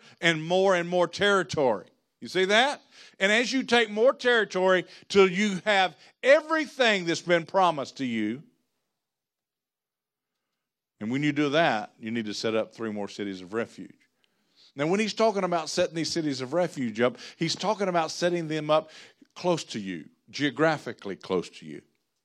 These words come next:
And when he says set them up, and what they used to do is, uh, and what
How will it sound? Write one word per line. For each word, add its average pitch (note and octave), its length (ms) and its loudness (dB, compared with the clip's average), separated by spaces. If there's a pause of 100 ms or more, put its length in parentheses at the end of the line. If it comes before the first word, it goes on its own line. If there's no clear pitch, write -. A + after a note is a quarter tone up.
(1160)
And D#3+ 160 2
when F3 80 2
he E3 80 2
says G3+ 300 2
set A3 260 0
them F3+ 180 -4
up, F#3+ 200 4
and D#3+ 120 -2
what F3 140 0
they E3+ 120 2
used F3+ 320 -2
to D3+ 80 -2
do C3+ 300 4
is, C3+ 300 0 (300)
uh, B2+ 400 0
and D3+ 180 -6
what D#3 300 2